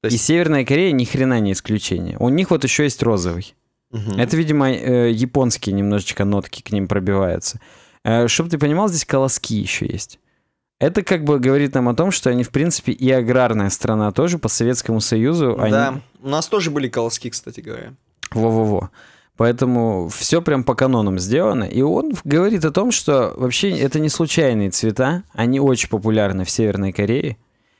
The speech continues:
Speaker 2: И у них почти все именно таких ц-, цветов. Что касается самого, так сказать, парадигмы дизайна, он функциональный.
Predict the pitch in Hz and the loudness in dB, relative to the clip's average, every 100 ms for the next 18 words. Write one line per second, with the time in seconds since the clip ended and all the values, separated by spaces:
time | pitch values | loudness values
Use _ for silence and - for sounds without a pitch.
0 | _ - 131 156 175 - 139 - 139 - | _ 0 2 2 0 -2 -2 -2 -2 0
1 | 160 196 135 135 123 123 - - - 117 | 2 2 2 2 0 -2 -4 -6 -2 -2
2 | - 127 117 98 - - _ _ _ _ | 0 -2 -2 -2 -4 -14 _ _ _ _
3 | _ _ - 202 202 - 208 - 170 151 | _ _ -2 0 0 2 2 4 2 2
4 | 107 - _ 135 - 147 151 151 170 143 | 0 -8 _ -8 -2 0 2 4 4 2
5 | 127 113 - 127 - 110 85 - - - | 0 0 0 0 -2 -12 -16 -20 -20 -20
6 | _ - 135 143 139 139 147 123 117 110 | _ -8 0 2 4 4 0 2 2 2
7 | 113 185 147 135 156 180 - - 131 113 | 2 2 4 2 0 -2 -2 -2 0 0
8 | 92 92 98 | -2 -6 -14